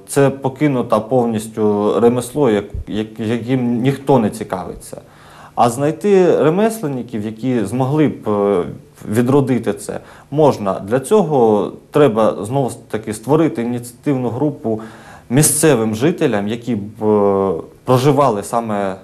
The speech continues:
на цій території, і подавати до громадських організацій свої проекти, подавати до влади свої проекти. В-, всі підуть, я так думаю, на компроміс і я-, якесь рішення знайдуть, тому що це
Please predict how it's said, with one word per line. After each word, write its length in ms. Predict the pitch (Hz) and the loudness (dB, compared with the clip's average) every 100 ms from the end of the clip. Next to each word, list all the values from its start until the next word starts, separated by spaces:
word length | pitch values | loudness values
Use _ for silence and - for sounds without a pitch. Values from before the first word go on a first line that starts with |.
| - | -6
на 100 | 120 | -6
цій 220 | 139 120 | -4 -4
території, 680 | - 208 208 196 95 92 - - - - - | -2 -4 -2 -4 -2 -4 -10 -18 -20 -20 -18
і 140 | - 247 | -2 -2
подавати 920 | - 160 143 151 151 120 104 101 95 90 - - - | 0 2 2 2 0 2 0 2 -2 -6 -12 -20 -14
до 180 | 98 104 | -4 0
громадських 600 | 139 175 170 170 135 - | 0 2 2 0 -6 -4
організацій 720 | 113 123 123 113 117 110 107 | -2 -2 -4 2 2 2 -6
свої 280 | - 110 110 | -8 -8 -6
проекти, 520 | 110 107 98 - 95 - - - | -2 2 2 0 -12 -12 -20 -6
подавати 480 | 107 127 156 175 127 | 0 2 2 0 0
до 160 | 160 | -2
влади 440 | 131 113 127 113 110 | 0 2 2 2 -4
свої 280 | 110 107 | -4 -4
проекти. 600 | 107 107 101 98 - - - - - - - - | -4 0 0 0 -4 -12 -12 -20 -20 -20 -20 -16
В-, 180 | 80 107 104 98 - - | -10 -8 -8 -10 -20 -8
всі 540 | - - 165 202 185 | -2 0 2 4 4
підуть, 760 | 117 - - 160 131 123 120 - | 2 -6 -2 -2 0 -2 -4 -4
я 360 | 113 110 127 | -2 2 2
так 220 | 131 110 104 | 2 0 0
думаю, 680 | 113 107 101 95 92 92 92 - - | -2 0 0 -2 -4 -8 -14 -20 -14
на 160 | 104 117 | -2 0
компроміс 680 | 143 131 135 143 165 147 - | 2 2 2 2 0 -2 -4
і 320 | 98 107 107 104 - | -4 -2 0 -2 -8
я-, 140 | 110 113 | -6 -4
якесь 460 | 113 120 120 127 - | -2 -2 0 0 2
рішення 420 | 143 139 113 104 | 0 0 -2 -2
знайдуть, 320 | 104 95 92 | 0 -2 -2
тому 200 | 120 120 | -4 -4
що 140 | - 117 | -4 -8
це 360 | - 156 156 | 2 4 4